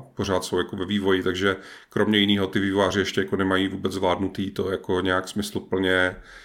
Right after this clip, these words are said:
vybalancovat, aby to dávalo smysl, protože ta druhá hra je ten No Rest for the Wicked, a vlastně akční R P Gčko křížený se soulsovkama od tvůrců série Ori.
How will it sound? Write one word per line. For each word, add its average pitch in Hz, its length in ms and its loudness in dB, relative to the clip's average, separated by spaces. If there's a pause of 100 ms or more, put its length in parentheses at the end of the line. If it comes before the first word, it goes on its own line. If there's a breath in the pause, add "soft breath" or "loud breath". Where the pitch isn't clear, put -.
(280 loud breath)
vybalancovat, 98 680 2
aby 101 240 0
to 95 280 0
dávalo 95 280 2
smysl, 101 300 -2
protože 95 180 -2
ta 113 100 0
druhá 101 360 4
hra 101 200 4
je 101 200 8
ten 101 360 2 (180)
No 101 200 0
Rest 104 220 0 (160)
for - 380 -6
the 104 80 0
Wicked, 104 420 0 (640 loud breath)
a 98 100 0 (840)
vlastně 101 460 2
akční 113 460 0
R 104 100 2
P 107 160 4
Gčko 104 320 2
křížený 101 400 2
se 104 140 -2
soulsovkama 101 680 0
od 98 200 -2
tvůrců 104 420 -6
série 98 460 2
Ori. 95 300 2